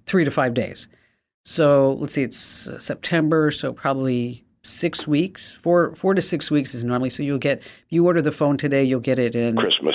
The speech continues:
Speaker 1: probably early part of October. <laughs> No, no, no. You'll, they're pretty good. I, I think you'll probably, you'll get it, like, the beginning part of October.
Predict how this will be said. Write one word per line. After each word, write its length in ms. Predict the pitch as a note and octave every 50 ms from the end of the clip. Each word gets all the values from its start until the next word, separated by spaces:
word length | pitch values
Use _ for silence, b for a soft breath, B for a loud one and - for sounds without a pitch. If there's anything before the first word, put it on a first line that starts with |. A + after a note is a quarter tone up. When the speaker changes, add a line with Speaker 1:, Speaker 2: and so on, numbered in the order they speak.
| -
Speaker 1:
probably 340 | - D3 B2+ A#2+ B2+ B2+ A#2+ A#2
early 240 | C3+ C3+ B2+ B2+
part 260 | A#2 - - B2+ A#2+ A#2
of 120 | A2+ A2
October. 600 | G#2+ G2 - - - A#2 A2 G#2+ - G2+ G2+ - - _ _ _ -
<laughs> 160 | D3+ - _
No, 140 | G3+ G3 G3+
no, 120 | G#3+ B3
no. 100 | A#3+ A3
You'll, 280 | D#3 F3 A#3 C#4 B3+ A3+ B B B
they're 160 | B - C#4+ D4+
pretty 220 | D4+ - E4 C4+
good. 340 | E3+ A3+ G#3+ C3+ G2 - - _ _ _ _ _ _ _
I, 240 | - G3 G#3 F#3+ E3 -
I 80 | G3
think 160 | F#3+ F#3+ A#3+
you'll 80 | B3+ B3
probably, 260 | A#3+ - G3+ F#3 E3
you'll 120 | - G3 G#3+
get 160 | G#3+ B3+ A3+
it, 200 | F#3 F3+ - -
like, 300 | D#3+ D#3 D3 C#3 - C#3+
the 120 | D3 D#3
beginning 360 | D3 D3+ D3 D3+ D#3+ D3+ C#3
part 220 | B2 - - C#3 B2
of 100 | A#2 A2+
October. 560 | G2+ - _ - A#2 A2 G2 F#2+ - - _